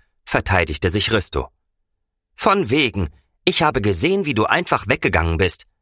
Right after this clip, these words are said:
erwiderte Nelly. „Bin ich nicht“,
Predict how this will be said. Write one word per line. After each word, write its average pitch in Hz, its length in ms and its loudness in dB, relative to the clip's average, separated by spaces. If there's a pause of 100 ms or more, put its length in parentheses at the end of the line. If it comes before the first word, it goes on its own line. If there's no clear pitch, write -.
(220)
erwiderte 82 500 -2
Nelly. 107 380 -4 (1300)
„Bin 104 200 2
ich 131 240 0
nicht“, 170 420 -2